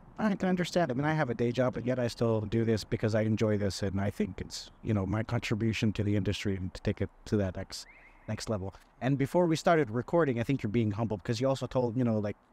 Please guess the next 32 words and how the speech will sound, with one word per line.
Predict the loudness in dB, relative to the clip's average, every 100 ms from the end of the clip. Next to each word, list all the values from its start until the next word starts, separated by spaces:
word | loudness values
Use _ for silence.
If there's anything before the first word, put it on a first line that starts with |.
| _ -8
or | -4 -4 -8 _ _ -20 _ -4
you | 0
don't | 2
wanna | 2 -2 -6 _ -16
expose | -12 -10 0 2 4 2
your | -2
personal | -2 -2 0 0 0
side | 0 0 0
a | 0
little | 0
bit | 0 -2
and | -4
keep | -6 -2
it |
a |
little | 0 0
more | 0 0
professional. | -2 -2 -4 -2 -4
But | 0
you | 2
liked | 2 0
Spider-Man. | 0 2 4 2 0
You | 2
told | 2 2
me |
Spider-Man | 0 0 0 0 0 0
was | 0
one | 0
of | -2
your | -2
favorite | -2 -2 -2
movies. | -2 -4